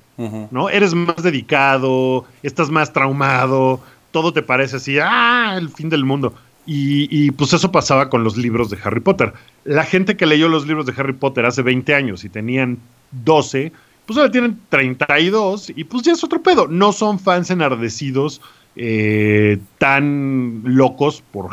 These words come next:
Speaker 2: Harry Potter, como a lo mejor lo fueron hace veinte años. Pero, pues, sigue habiendo un chingo de gente que es muy fan de ese pedo.
Speaker 1: Sí, claro. Sí, yo estoy completamente de acuerdo con eso. ¿Y ya la viste?
Speaker 2: No la he podido ir a ver, no.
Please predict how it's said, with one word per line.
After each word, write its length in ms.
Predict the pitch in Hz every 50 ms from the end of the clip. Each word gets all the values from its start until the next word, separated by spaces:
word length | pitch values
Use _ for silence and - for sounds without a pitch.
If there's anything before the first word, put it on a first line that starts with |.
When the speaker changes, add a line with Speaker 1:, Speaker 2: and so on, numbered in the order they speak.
| -
Speaker 2:
Harry 180 | 104 - 113 120
Potter, 380 | - 92 87 92 - 80 - - _ _ _ _ _ -
como 200 | - 131 123 127
a 40 | 127
lo 80 | 123
mejor 220 | 123 117 117 139 139
lo 80 | 131
fueron 200 | - 131 127 123 120
hace 140 | 110 -
veinte 220 | 110 117 135 139 196
años. 220 | 196 156 - - - - - - _ _ -
Pero, 240 | - 175 156 160 165
pues, 140 | 180 170 -
sigue 160 | 208 214 226
habiendo 260 | 214 220 214 214 220
un 80 | 214 190
chingo 320 | - - 175 170 196 202
de 80 | 196 -
gente 200 | 170 160 160 -
que 80 | - 127
es 80 | 110
muy 380 | 110 113 113 123 139 147 143 127
fan 260 | - 131 120 120 117
de 60 | 110
ese 120 | 101 - 95
pedo. 300 | - - 147 127 98 92 - _ _ _ _ _
Speaker 1:
Sí, 180 | - - 123 110
claro. 380 | - - 110 107 107 98 90 - - -
Sí, 260 | - 214 254 240 226 180
yo 320 | 185 185 180 170 160 160 -
estoy 240 | 110 - - 139 127
completamente 720 | - 151 139 123 117 113 - 123 113 101 98 - 113 104
de 180 | - - - 101
acuerdo 280 | 92 - 110 110 110 107
con 160 | 113 104 110
eso. 180 | 110 - 117 -
¿Y 100 | 135 135
ya 100 | 151 202
la 100 | 254 247
viste? 400 | 175 147 147 - - - 262 262 - - - - - - - _ - - - - - - - _ _ - _ - - - - -
Speaker 2:
No 180 | 139 156 185
la 80 | 202 214
he 40 | 185
podido 300 | 185 180 160 175 180 180
ir 80 | 170
a 60 | 143 113
ver, 200 | 113 120 123 123
no. 220 | 120 120 120 107